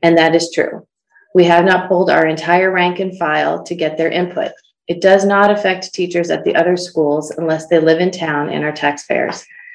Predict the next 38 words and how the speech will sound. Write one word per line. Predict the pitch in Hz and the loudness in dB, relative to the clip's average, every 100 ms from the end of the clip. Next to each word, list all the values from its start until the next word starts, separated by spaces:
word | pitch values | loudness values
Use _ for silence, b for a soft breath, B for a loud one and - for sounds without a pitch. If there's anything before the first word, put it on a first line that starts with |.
| B B - | B B 2
But | 185 | 4
it | - | 4
specifically | - 196 - 214 214 220 220 214 | 2 -2 2 2 2 4 6 6
mentioned | 202 175 175 185 180 | 6 2 2 0 2
that | 165 165 | 0 2
the | 165 156 - | 2 2 0
building | 185 180 202 | 0 2 2
reps | 185 175 180 | 2 0 -2
for | - | -8
Dale | 175 165 165 | -4 -2 -4
Street | 160 165 170 | -4 -6 -4
did | 170 | -4
not | 165 165 | -4 -4
sign | 170 151 | -4 -2
the | 147 | -2
letter. | 143 - - 170 _ b b b b - | -2 -2 -2 -6 _ b b b b 0
Having | 190 190 196 | 2 4 2
spoken | 196 208 208 208 | 4 4 4 2
with | 185 | 2
the | 170 | 2
building | 170 175 175 | 2 2 2
reps | 165 160 - | -2 -2 -6
this | 185 180 | -6 -4
week, | 170 165 165 - | 0 0 -2 -6
they | - 170 | -2 -2
shared | - 185 180 | 0 -2 0
with | 185 | -2
me | 180 170 | 0 0
that | 165 160 - - | 0 0 -4 -8
they | - | -4
did | 165 175 | -2 0
not | 180 175 | 0 -2
sign | - 180 175 | -2 -2 0
the | 165 | 0
letter | 160 151 | 0 -2
because | 156 - 160 | -4 -6 -4
they | 160 | -2
do | 156 | -2